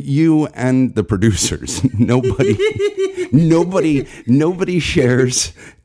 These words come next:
Speaker 1: anything about the Wiener Shake Show.
Speaker 2: Well, 'cause, you know, we've got feeds to maintain, bro. Look, I know your generation, the great generation, when you were fighting World War One, you didn't have social media.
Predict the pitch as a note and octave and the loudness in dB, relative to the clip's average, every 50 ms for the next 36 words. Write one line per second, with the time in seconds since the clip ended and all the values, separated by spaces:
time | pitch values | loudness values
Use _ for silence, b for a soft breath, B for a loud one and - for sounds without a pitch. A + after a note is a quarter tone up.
0 | _ - C#3 C3 C#3 C#3+ C#3+ C#3 A#2+ F#2 B2+ A2+ F#2 F#2 G2 - - G2 F2+ G#2+ | _ -6 -2 0 2 2 2 2 2 0 -2 -2 -2 -4 -6 -6 -8 -6 -4 -4
1 | G2 E2+ - G#2+ G#2 A2 G#2+ G2+ G2+ F#2 - - G#2 F2+ E2 - - - - - | -4 -2 -2 -2 0 0 0 0 -2 -4 -4 -4 -4 -4 -4 -6 -10 -12 -12 -12
2 | - - - D4 G#4 A#4 G#4 - - - F4+ F#4+ E4+ D4 D4 D4+ D#4+ G4 F4+ E4 | -14 -16 -12 -10 -8 -8 -10 -12 -14 -14 -12 -12 -12 -14 -14 -14 -10 -10 -8 -8
3 | D#4 - - D4+ C4+ - B3+ C4 D4 D4+ D4+ D4+ C#4+ C4+ B3 A#3+ - - - B3 | -10 -10 -12 -14 -16 -16 -10 -6 -4 -4 -4 -4 -4 -6 -6 -6 -10 -12 -12 -8
4 | C4 C#4+ D4 A#3 - - - B3 G3+ G3+ F#3 F#3 F#3+ F#3 - G#3+ A3+ C#4 - C#4 | -6 -6 -6 -8 -10 -8 -6 -6 -4 -4 -6 -8 -8 -8 -8 -8 -8 -8 -8 -8
5 | D#3+ - - G#2 G2 F#2+ G#2+ C3+ F3+ - - E3+ F3 - - - D#3+ D#3+ E3+ F3+ | -10 -8 -6 -6 -4 -4 -4 -4 -6 -8 -6 -6 -6 -4 -4 -4 -4 -4 -4 -4
6 | G3 G#3 G3 F#3 F#3 F3+ F3 E3 D#3 D3 C#3+ C3+ B2+ A#2+ A2+ A2 - - G#2+ G2+ | -4 -4 -2 -2 -4 -4 -4 -4 -4 -4 -4 -2 -2 -2 -4 -4 -6 -8 -8 -8
7 | G2 F#2+ F#2 - G#2+ F#2 A2 A2 A2+ A#2 - - - A2 G2+ G2 F#2+ F#2 F2+ F#2+ | -8 -8 -8 -8 -8 -6 -4 -2 -2 -2 -2 -4 -6 -6 -6 -6 -6 -6 -8 -8
8 | - - F#2+ F#2 F2+ F#2 G2+ A#2 A#2 A#2 A2 A2 - A#2 A2 F2 E2+ F#2 F2+ G#2 | -10 -10 -10 -8 -8 -6 -6 -4 -2 -4 -4 -2 -2 -4 -4 -4 -6 -6 -6 -6
9 | G#2+ G2+ F#2+ F#2+ F#2+ G2 F#2 F2 F#2+ G2+ G2 F2+ F2 F2 G#2+ C3 C#3+ D3 C3 A2+ | -8 -8 -8 -8 -6 -6 -6 -6 -6 -6 -6 -6 -6 -6 -4 -4 -2 -4 -4 -6
10 | A2+ A2+ G#2+ G2+ F#2+ - - E2 - - D2+ D2 D2+ D2 C#2 C#2 C2 | -6 -6 -8 -8 -8 -10 -12 -14 -14 -14 -16 -14 -14 -14 -16 -16 -18